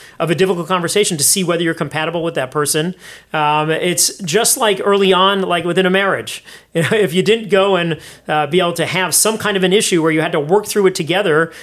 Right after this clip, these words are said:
with your co-founder of life, then you haven't really seen whether we're gonna be compatible when we hit those. You wanna find those out as early as possible.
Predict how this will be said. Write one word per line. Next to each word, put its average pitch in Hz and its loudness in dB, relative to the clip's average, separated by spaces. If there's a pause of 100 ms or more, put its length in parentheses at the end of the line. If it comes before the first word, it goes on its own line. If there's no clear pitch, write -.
(140)
with 165 0
your 180 4
co-founder 180 0
of 156 0
life, 147 -2 (320)
then 175 -2
you 175 0
haven't 226 -2
really 262 0
seen 269 2
whether 180 2
we're 175 2
gonna 175 0
be 170 -2
compatible 165 -2
when 151 -2
we 156 0
hit 151 -4
those. 147 0 (260)
You 190 2
wanna 302 2
find 269 -4
those 220 4
out 202 4
as 175 0
early 180 2
as 151 0
possible. - -4